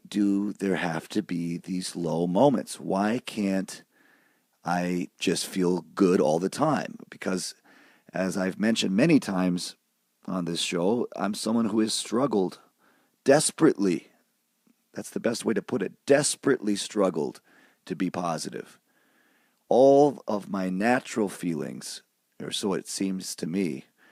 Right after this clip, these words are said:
have been what I would call not positive, whether they're negative, angry, depressed, sad, hateful, uh, frustrated, confused,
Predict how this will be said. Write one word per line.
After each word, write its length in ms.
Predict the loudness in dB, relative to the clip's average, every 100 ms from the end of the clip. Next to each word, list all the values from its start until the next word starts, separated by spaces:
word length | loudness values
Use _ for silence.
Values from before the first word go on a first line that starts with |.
| _ _ _ _
have 280 | -8 -6 -2
been 400 | 0 0 -4 -8 _ _ _ _ _ _ -6
what 180 | -4
I 60 | -2
would 120 | -2
call 320 | 0 2 0 -4
not 500 | -8 -2 0 -2 -4
positive, 640 | -2 0 -2 -8 -12 -16 -20 -20 -16
whether 260 | -6 -4 -2
they're 140 | -2
negative, 600 | 2 4 4 4 2 2 -2
angry, 720 | -2 0 0 -2 0 0 0 -4 -18 -10
depressed, 720 | -10 -4 2 4 4 0 -6
sad, 720 | -8 -2 -2 0 0 -2 -4 -10 -20 _
hateful, 840 | 2 4 4 2 4 6 6 0 _ _ _ _ -10
uh, 260 | -6 -6
frustrated, 920 | -2 6 6 6 4 4 4 4 2 0
confused, 1120 | -4 -4 -8 0 6 8 6 4 0 -6 -14